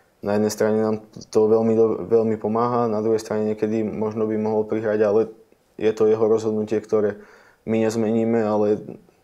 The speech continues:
je pre nás veľmi dôležitý. Naozaj dal veľké množstvo gólov, aj dôležitých gólov, takže, o, nemáme mu, myslím, že čo vyčítať.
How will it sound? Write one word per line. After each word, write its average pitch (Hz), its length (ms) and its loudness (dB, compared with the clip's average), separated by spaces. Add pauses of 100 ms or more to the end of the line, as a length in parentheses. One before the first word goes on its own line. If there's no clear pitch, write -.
(140)
je - 160 -4
pre 107 160 -2
nás 101 180 -4
veľmi 104 400 -4
dôležitý. 107 680 -2 (160)
Naozaj 95 400 -6
dal 92 320 -4 (480)
veľké 101 180 -4
množstvo 107 380 -2
gólov, 101 400 0
aj 107 80 2
dôležitých 101 640 -4
gólov, 98 320 -2
takže, 95 400 -6 (640)
o, 95 560 -4 (800)
nemáme 92 480 -8
mu, 98 140 -8 (140)
myslím, 101 280 -8
že 101 140 -8
čo - 100 -6
vyčítať. - 560 -8